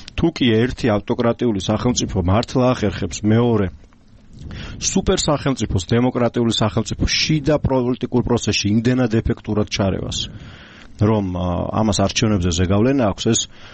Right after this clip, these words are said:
ა, ძალიან სერიოზული მასშტაბის პრობლემაა და ამაზე,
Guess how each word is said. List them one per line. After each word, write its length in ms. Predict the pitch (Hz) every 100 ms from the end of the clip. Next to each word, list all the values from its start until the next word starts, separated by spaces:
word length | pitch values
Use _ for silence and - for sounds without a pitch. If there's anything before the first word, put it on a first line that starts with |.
| -
ა, 420 | - - - 76
ძალიან 400 | - - 107 123
სერიოზული 560 | 123 123 113 110 110 107
მასშტაბის 480 | 101 95 104 90 -
პრობლემაა 520 | - 101 107 110 117
და 80 | 123
ამაზე, 340 | 117 120 107